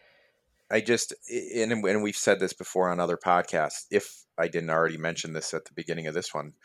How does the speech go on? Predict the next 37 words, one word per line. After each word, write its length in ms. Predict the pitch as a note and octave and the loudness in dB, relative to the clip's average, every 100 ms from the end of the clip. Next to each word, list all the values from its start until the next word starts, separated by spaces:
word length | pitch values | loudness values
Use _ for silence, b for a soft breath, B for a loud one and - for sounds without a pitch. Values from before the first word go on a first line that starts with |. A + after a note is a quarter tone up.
| b _ | b _
J 220 | A#2 G#2+ | 2 4
J 160 | G#2+ G2+ | 4 4
set 240 | - G#2 | 6 6
up 120 | G2+ | 8
all 140 | G2+ G2 | 6 4
these 200 | G2 - | 2 2
great 260 | G#2 G2 | 4 4
things 360 | - G#2 G2 - | 2 0 0 -2
to 160 | - F#2+ | 0 2
a 40 | |
story 800 | - - - A2+ B2 C3 B2 B2+ - | 4 2 4 6 6 4 0 -6 -10
he 240 | - G#2+ | -6 -4
was 360 | F#2+ F#2+ F2+ - | 0 0 0 4
willing 320 | G#2+ G#2+ G2+ | 6 6 0
to 100 | - | -6
turn 360 | - - G#2 F#2+ F2+ | -6 0 2 2 2
over 340 | G2 F#2+ F2+ | 2 2 0
midway 400 | F2+ F#2 F#2 F2 | 0 0 0 -2
through 540 | E2 - F2+ E2 A#1+ - _ _ _ _ _ _ _ _ _ _ - | -2 -6 -4 -4 -6 -16 _ _ _ _ _ _ _ _ _ _ -2
to 120 | G#2 | 0
somebody 560 | - G#2+ F#2 F2 E2+ | 4 4 4 2 4
else. 380 | D#2+ C#2 - - F#2 | 4 4 0 -4 0
Like, 180 | F#2+ - - - | 0 -2 -2 6
that 240 | A2+ B2 | 6 6
makes 320 | A2 G2+ - | 2 -2 -4
no 420 | F#2 F#2+ F#2+ F#2 F2 _ _ _ - | 0 2 4 2 -2 _ _ _ -8
sense 420 | - G2 F#2 - | -2 0 0 -4
to 100 | F2+ | -6
me 240 | E2 D#2 - | -6 -10 -4
at 220 | D#2+ D2+ - | 0 0 2
all. 440 | D#2 C#2 G1+ G1+ _ - | 2 2 2 -4 _ -6
If 200 | F#2+ G2+ | -6 -4
you've 320 | A2 D3 C#3 | -2 -2 2
got 300 | A#2 G2+ F#2+ - | 6 6 6 6
all 220 | F#2+ G#2 | 6 6
these 280 | G2 F#2 - | 2 -6 -6
great 460 | - F#2 F2 - | 2 2 2 -4